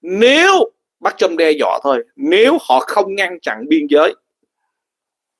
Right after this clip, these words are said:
Về Mexico, nếu không ngăn chặn người di dân bất hợp pháp. Về Canada, nếu không ngăn chặn về vấn đề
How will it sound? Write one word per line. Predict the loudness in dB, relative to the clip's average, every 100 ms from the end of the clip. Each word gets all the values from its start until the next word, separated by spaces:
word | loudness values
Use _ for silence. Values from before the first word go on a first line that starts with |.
| _ _ _ _ _ _ _ _
Về | -2 2 2
Mexico, | 0 0 0 -2 _ -8
nếu | 0 0
không | 2 0 2
ngăn | 2 0
chặn | 0 -4 0
người | 0 2
di | 0
dân | 0 0
bất | -2
hợp | -2 -2
pháp. | 0 0 -2 _
Về | -4 0 4 4 4 0 _ _ _
Canada, | -2 0 0 0 0
nếu | 0 -2 0
không | -2 2
ngăn | -2 0
chặn | -4 -4 -10 _ _ _ _ -2
về | 0 2
vấn | 2 0 0
đề | 0 0